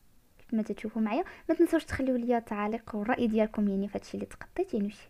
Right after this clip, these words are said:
زوين او لا. صافي عنده هنا واحد السلسله طويله يعني تيتهز، يعني تيجي هكا طويل،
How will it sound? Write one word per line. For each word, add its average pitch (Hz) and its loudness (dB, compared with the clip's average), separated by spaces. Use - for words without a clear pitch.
زوين 214 0
او 220 0
لا. 294 0
صافي 453 4
عنده 285 6
هنا 254 6
واحد 247 -2
السلسله 226 -4
طويله 220 0
يعني 190 -2
تيتهز، 185 -8
يعني 180 -4
تيجي 196 -8
هكا 190 -4
طويل، 339 2